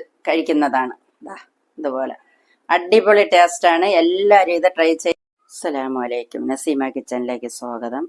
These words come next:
ഇന്ന് നമുക്കൊരു ഗോതമ്പ് ഹലുവ ഉണ്ടാക്കിയാലോ?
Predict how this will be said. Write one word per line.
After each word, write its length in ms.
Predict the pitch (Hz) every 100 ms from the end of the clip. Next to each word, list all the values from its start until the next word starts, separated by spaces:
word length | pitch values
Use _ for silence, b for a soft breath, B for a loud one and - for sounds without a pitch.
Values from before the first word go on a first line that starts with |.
| _ _ _ -
ഇന്ന് 100 | 220
നമുക്കൊരു 540 | 180 170 160 160 151
ഗോതമ്പ് 600 | 139 151 151 156 170 151
ഹലുവ 260 | 143 143 139
ഉണ്ടാക്കിയാലോ? 680 | 135 139 135 - 131 131